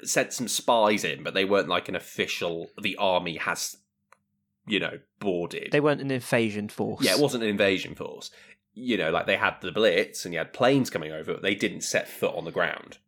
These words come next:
Speaker 2: I don't think their intentions at that point were to invade. They might have been long-term, but at that time they weren't.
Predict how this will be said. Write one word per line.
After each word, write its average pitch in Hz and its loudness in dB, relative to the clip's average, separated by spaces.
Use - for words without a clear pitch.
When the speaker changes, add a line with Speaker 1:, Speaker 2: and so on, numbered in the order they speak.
Speaker 2:
I 135 -4
don't 151 0
think - -4
their 123 6
intentions 117 0
at - -2
that - -2
point 117 -4
were 107 2
to - -6
invade. 107 -2
They 117 4
might 147 4
have - -2
been 113 2
long-term, 104 0
but - -6
at 120 2
that 110 -4
time 101 -4
they 104 -4
weren't. 101 -6